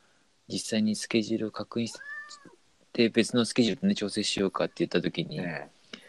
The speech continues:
Speaker 1: なんだろう、こう、ちゃんと見てなかったりとか、
Speaker 2: うん。
Speaker 1: 返事をしてないから、こう、なんか斜線で、これなんか、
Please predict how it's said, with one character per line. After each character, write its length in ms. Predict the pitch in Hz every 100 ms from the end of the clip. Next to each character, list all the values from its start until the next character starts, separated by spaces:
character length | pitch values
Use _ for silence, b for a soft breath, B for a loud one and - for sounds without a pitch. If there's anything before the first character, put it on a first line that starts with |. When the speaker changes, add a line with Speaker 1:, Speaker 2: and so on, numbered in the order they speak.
| B B B B _
Speaker 1:
な 100 | -
ん 20 | 98
だ 80 | -
ろ 80 |
う、 40 | - -
こ 160 | -
う、 240 | 87 - - -
ち 100 | -
ゃ 60 |
ん 60 | 113
と 120 | 117
見 100 | 120
て 120 | 120
な 160 | 95 90
か 100 | 87
っ 40 | 85
た 80 | 76
り 80 | 78
と 140 | -
か、 380 | - - 92 - _ _ _ -
Speaker 2:
う 40 | 90
ん。 200 | 85 76 - - -
Speaker 1:
返 240 | - 127 143
事 160 | 143
を 60 | 131
し 100 | -
て 120 | -
な 120 | 101
い 80 | 95
か 160 | - 80
ら、 120 | 80
こ 200 | - 80
う、 60 | 82
な 100 | 85
ん 40 |
か 80 | -
斜 160 | - 92
線 260 | 131 127
で、 320 | 127 123 117 -
こ 120 | 110
れ 80 | 110
な 100 | 113
ん 40 |
か、 240 | - -